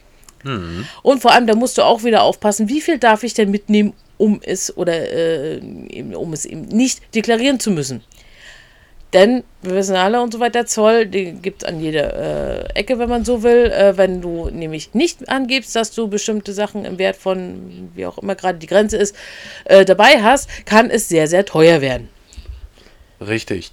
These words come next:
Speaker 1: Und selbst wenn du innerhalb Europas bleibst, und da ist der Zoll ja wirklich teilweise irrelevant,
Speaker 2: Mhm.
Speaker 1: ähm, hast du ja wirklich das große Problem, du musst es gut einpacken.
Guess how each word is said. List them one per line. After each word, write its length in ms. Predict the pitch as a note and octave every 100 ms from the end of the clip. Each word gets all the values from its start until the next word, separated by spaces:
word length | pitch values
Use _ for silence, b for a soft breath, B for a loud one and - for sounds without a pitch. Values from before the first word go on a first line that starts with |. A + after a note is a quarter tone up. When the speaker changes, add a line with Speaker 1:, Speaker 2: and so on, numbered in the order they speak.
| B B B B B B
Speaker 1:
Und 340 | C3 B2 B2 -
selbst 300 | B2 C#3 -
wenn 100 | C#3
du 140 | C3+
innerhalb 420 | - B2+ B2 B2
Europas 460 | G#2 G2+ F#3 C#3+ A#2
bleibst, 500 | - F#2+ F#2 - -
und 120 | G2+
da 120 | G2
ist 160 | G2 -
der 120 | G2+
Zoll 200 | - G#2+
ja 120 | G2+
wirklich 380 | G#2 C3+ A2+ -
teilweise 500 | - G#2+ G2+ G2 F#2+
irrelevant, 580 | G2 B2+ A2 F2+ G2+ F3+
Speaker 2:
Mhm. 400 | G#3 F#3 E3+ G3 G#3+ B -
Speaker 1:
ähm, 600 | A#2+ A2+ A2 A2 A2 F#2 -
hast 300 | - B2+ -
du 60 |
ja 160 | B2 A#2
wirklich 280 | A2+ - C3+
das 200 | C3 -
große 360 | - A2 A#2+ B2+
Problem, 640 | - A2+ A2 A#2 C#3 D#3 - _
du 80 | -
musst 180 | A2 A2
es 180 | - - _ _
gut 140 | - -
einpacken. 440 | G#3 - C3 G2